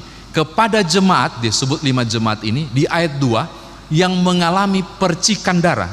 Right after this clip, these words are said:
Ya kan, di ayat dua kan menyebut itu, ada dikuduskan untuk menerima percikan darah. Saya penasaran istilah itu ternyata dari istilah ras,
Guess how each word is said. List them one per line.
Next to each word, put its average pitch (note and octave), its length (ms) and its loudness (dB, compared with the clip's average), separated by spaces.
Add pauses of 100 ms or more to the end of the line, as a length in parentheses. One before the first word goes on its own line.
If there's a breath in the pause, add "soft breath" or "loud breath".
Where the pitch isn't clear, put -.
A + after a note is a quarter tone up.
Ya G#2+ 80 0
kan, D#3+ 160 -2
di D3 80 0
ayat C#3 80 0
dua D#3+ 160 0
kan F#3+ 80 2
menyebut C#3 400 4
itu, G#2+ 140 0 (420 loud breath)
ada C3 400 0
dikuduskan D3 720 0 (1160)
untuk D3+ 260 2
menerima E3+ 600 2
percikan D#3+ 560 0
darah. B2 340 -2 (300)
Saya E3 240 0
penasaran E3 580 2
istilah C#3+ 400 0
itu E3 140 2
ternyata D#3+ 340 0
dari D3 160 0
istilah D3 320 0
ras, - 540 -2